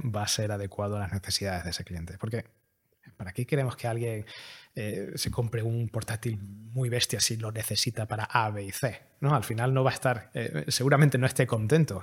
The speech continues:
Entonces tenemos que intentar, eh, no solo pensar en el negocio, sino pensar constantemente en el cliente. Porque un cliente satisfecho al que, eh, que, que consiga un producto que esté adecuado a la, a las necesidades de ese momento,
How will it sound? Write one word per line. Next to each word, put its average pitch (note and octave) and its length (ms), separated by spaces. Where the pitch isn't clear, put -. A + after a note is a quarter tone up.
Entonces A#2+ 300
tenemos B2 260
que - 120
intentar, A2+ 600
eh, A2 380
no C3+ 180
solo D#3 200
pensar C3 260
en B2 100
el A#2+ 40
negocio, A#2 320
sino C#3 140
pensar A2+ 300
constantemente B2+ 760
en A#2 100
el A2 100
cliente. A2+ 460
Porque A2 240
un C#3+ 80
cliente C3 300
satisfecho A2+ 680
al A2+ 180
que, A2 280
eh, A2+ 320
que, A2 320
que A2 100
consiga A#2 300
un A2+ 80
producto A2 500
que - 80
esté - 160
adecuado A#2+ 580
a - 80
la, A2+ 180
a - 120
las A#2 120
necesidades A2+ 360
de A2 80
ese A2 140
momento, A2 400